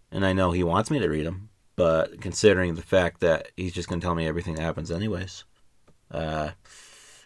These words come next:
yeah. So anyways,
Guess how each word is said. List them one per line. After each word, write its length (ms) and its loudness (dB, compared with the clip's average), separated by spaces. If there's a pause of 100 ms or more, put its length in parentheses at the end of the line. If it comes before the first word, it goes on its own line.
(120)
yeah. 340 4 (1900)
So 220 2
anyways, 420 0